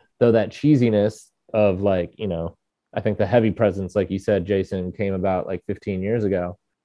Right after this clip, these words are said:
That cheesiness is really worn off, and I see it as a way for, like,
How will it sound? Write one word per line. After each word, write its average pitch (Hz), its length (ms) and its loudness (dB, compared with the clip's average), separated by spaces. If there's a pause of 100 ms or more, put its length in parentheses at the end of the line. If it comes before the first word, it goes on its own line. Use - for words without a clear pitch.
(120)
That 135 160 4
cheesiness 117 540 2
is 101 140 -2
really 110 280 6
worn 98 320 2
off, 104 320 -2
and 98 80 -4
I 95 60 -4
see 101 180 -4
it 98 80 2
as 98 140 0
a 98 60 -2
way 92 260 2
for, 92 420 0
like, 82 400 -4